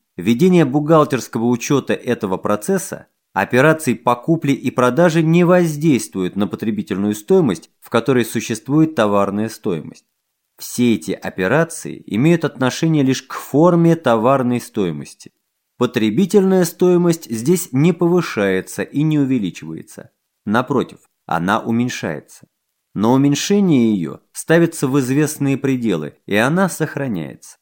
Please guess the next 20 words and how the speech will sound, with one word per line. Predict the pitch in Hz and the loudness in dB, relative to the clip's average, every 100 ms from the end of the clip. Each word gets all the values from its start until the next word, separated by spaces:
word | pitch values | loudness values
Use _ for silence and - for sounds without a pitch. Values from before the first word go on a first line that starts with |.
| _ _ _ _ _ - | _ _ _ _ _ -10
Существующая | - 90 107 - 147 156 - 131 117 | -8 -6 -8 -2 2 4 2 0 -2
в | - | 0
товаре | 123 131 151 139 | 0 4 4 2
авансированная | - 113 120 117 - 151 147 123 117 113 | 2 0 2 0 -2 -2 0 2 2 2
стоимость | 107 - 185 190 107 80 - _ _ | -2 -4 0 2 0 -4 -10 _ _
здесь | 107 107 175 180 - | -8 0 2 0 -4
тоже | - 143 107 98 | 0 2 2 0
не | 101 107 | 0 0
повышается, | 101 87 87 - 180 190 185 - 180 - | -2 -4 -6 -2 0 0 -2 -4 -4 -4
но | 135 143 143 | 0 2 2
к | |
ней | 151 180 180 | 0 0 2
присоединяется | 147 131 131 113 135 160 160 - 143 | 0 0 0 0 2 2 2 0 0
новый | 139 139 98 90 | 2 4 2 0
труд, | - 185 196 - _ | 0 0 -2 -8 _
как | 127 117 | -2 0
овеществленный, | 104 95 - 101 - 151 208 214 196 190 180 | 0 -2 -4 -8 -2 4 4 6 4 2 0
так | - 165 165 | 0 0 0
и | - 127 | 0 -2
живой. | 110 107 76 - | 0 -2 -4 -12